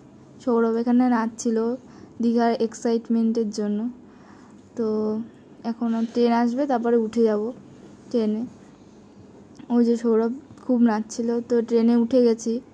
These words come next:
খুব মজা করতে করতে গেলাম ট্রেনে। এই যে সৌরভ, ওই যে ভাই উপরে বসে বসে যাচ্ছিল। তারপর ওই যে সঞ্জীব দা, ওরা সব গেটে দাঁড়িয়েছিল, আমরাও গেটে দাঁড়িয়েছিলাম। বসার একদমই ইচ্ছা ছিল না।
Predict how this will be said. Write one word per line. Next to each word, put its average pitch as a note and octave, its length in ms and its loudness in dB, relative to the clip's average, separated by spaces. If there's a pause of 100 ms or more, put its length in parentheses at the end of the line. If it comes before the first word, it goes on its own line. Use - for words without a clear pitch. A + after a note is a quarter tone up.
(2000)
খুব C4+ 200 -2
মজা A3+ 360 2
করতে A#3+ 320 -2
করতে A#3+ 340 -2
গেলাম A3 420 0
ট্রেনে। A3+ 460 0 (180)
এই A#3 120 -2
যে A#3 120 0
সৌরভ, A3 420 0 (920)
ওই B3+ 180 0
যে A#3+ 140 4
ভাই A3+ 300 0
উপরে A3+ 300 0
বসে A3 280 -4
বসে A#3 240 -2
যাচ্ছিল। A3 600 -2 (1080)
তারপর A3+ 720 -2 (340)
ওই B3 200 -2
যে B3 120 -2
সঞ্জীব A3+ 380 0
দা, A#3 180 0
ওরা A#3 160 0
সব A#3+ 240 -6
গেটে A3 260 0
দাঁড়িয়েছিল, G#3+ 500 -2
আমরাও G#3+ 440 -2
গেটে G#3+ 260 -2
দাঁড়িয়েছিলাম। G#3+ 720 -4 (680)
বসার A#3 340 -2
একদমই A3+ 400 2
ইচ্ছা A3+ 220 -2
ছিল A3+ 200 -2
না। G#3+ 280 -4